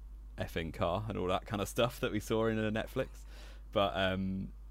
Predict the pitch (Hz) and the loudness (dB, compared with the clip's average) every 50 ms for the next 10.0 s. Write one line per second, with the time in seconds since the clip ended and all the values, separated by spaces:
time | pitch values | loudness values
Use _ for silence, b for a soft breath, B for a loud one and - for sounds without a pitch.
0 | - - - - - - - - - - - - 113 104 101 92 85 - - - | -12 -12 -12 -8 -8 -8 -8 -8 -12 -12 -8 -4 2 4 6 6 6 4 2 2
1 | - 98 90 87 90 82 92 101 101 104 101 90 - 78 76 69 69 - - 69 | 6 6 6 6 6 6 6 6 6 6 6 6 4 4 2 2 2 0 2 2
2 | 76 - - 76 - - - - 98 85 82 - 92 82 82 85 - 85 73 76 | 0 0 0 -2 -2 -2 2 2 2 2 2 0 4 4 4 4 4 2 2 4
3 | 69 67 - - - - 58 62 - - 104 87 - - 82 85 90 90 92 101 | 2 2 2 0 0 0 -2 -4 0 2 2 2 2 2 2 4 4 4 2 2
4 | - - - - - 98 82 - - - - - b b b b b b b - | -2 -4 -8 0 2 2 2 2 -2 -10 -10 -10 b b b b b b b 2
5 | - 107 101 - - - 113 104 98 107 104 - - 110 110 110 104 95 - - | 4 4 4 4 6 6 6 6 8 6 4 4 6 6 8 6 6 4 0 0
6 | - 95 95 92 90 - - 90 87 85 78 78 87 - - - - - - 64 | 0 2 4 4 2 4 4 4 4 6 4 2 0 -2 -4 -10 -10 -8 -4 -2
7 | 67 65 64 - - - - - - - - - - 71 57 - 64 - - - | -2 -2 -2 -2 -4 -4 -4 -6 -8 -10 -12 -6 -6 -6 -6 -6 -8 -10 -10 -4
8 | - 82 80 78 73 71 73 71 73 - - 82 80 - - - 82 - - - | 0 2 2 2 4 4 4 4 4 4 4 4 2 4 2 0 0 0 0 -2
9 | - 80 76 - - - 58 65 69 - - 78 - - - - 85 78 71 - | -2 0 -2 -2 -4 -6 -4 -4 -4 -2 -2 -4 -4 -6 -6 -4 -2 -2 -2 -2